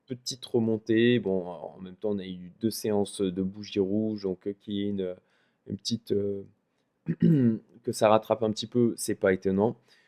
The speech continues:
Néanmoins, on a, voilà, on a cassé, mais on est quand même, euh, proche de, euh, la droite de tendance.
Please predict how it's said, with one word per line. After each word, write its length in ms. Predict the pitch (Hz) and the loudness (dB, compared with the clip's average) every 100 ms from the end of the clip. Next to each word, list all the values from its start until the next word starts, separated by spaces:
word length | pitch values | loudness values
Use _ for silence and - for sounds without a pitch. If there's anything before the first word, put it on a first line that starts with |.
| _ _ 123 | _ _ 4
Néanmoins, 460 | 131 127 131 135 | 8 8 10 10
on 40 | 120 | 10
a, 260 | 110 107 | 8 4
voilà, 160 | - 107 | 0 0
on 100 | 104 | 2
a 80 | 110 | 0
cassé, 380 | 139 - 156 156 | -2 2 6 6
mais 300 | 139 147 160 | 6 6 8
on 120 | 143 | 6
est 100 | 123 | 6
quand 140 | 135 | 8
même, 220 | 131 147 131 | 8 8 8
euh, 100 | 110 | 6
proche 600 | - - 139 135 - - 117 | 2 6 6 6 -4 -12 -4
de, 260 | 113 113 - | 0 2 2
euh, 220 | 101 98 | 0 2
la 120 | 98 104 | 2 2
droite 200 | 104 104 | 2 0
de 100 | 101 | 0
tendance. 560 | 110 107 131 - - | 2 4 4 4 -10